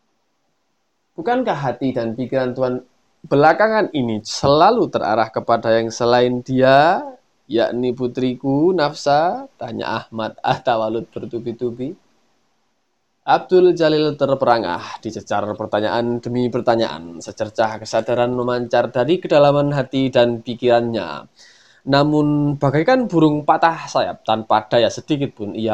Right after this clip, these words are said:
menyaksikan kesadarannya terbang ke langit luas, meninggalkan dirinya terkapir kesakitan.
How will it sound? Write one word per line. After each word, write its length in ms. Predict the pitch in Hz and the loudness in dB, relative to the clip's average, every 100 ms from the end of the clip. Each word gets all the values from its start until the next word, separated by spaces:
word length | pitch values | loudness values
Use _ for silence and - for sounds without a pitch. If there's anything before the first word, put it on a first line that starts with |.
| 104 | -4
menyaksikan 720 | 110 139 - 120 110 98 95 | -4 -4 -6 -8 -6 -6 -10
kesadarannya 640 | - 113 117 110 110 107 | -6 -6 -4 -4 -4 -6
terbang 800 | - 113 - 113 107 107 110 107 | -6 -8 -4 -4 -4 -6 -8 -10
ke 160 | 107 113 | -8 -2
langit 480 | 110 104 110 104 - | 0 0 -2 -8 -6
luas, 480 | 110 104 - - - | -4 -4 -8 -18 -12
meninggalkan 960 | 95 127 131 135 135 123 123 127 127 | -6 -4 0 0 0 0 -2 -4 -6
dirinya 640 | 120 123 127 120 113 117 113 | -4 -4 -2 -4 -4 -6 -6
terkapir 720 | 113 104 110 107 110 101 - _ _ _ _ _ _ _ _ | -8 -4 -6 -4 -8 -8 -14 _ _ _ _ _ _ _ _
kesakitan. 1200 | 110 110 107 98 98 98 104 - 98 - - | -6 -6 -4 -6 -6 -10 -18 -16 -14 -12 -12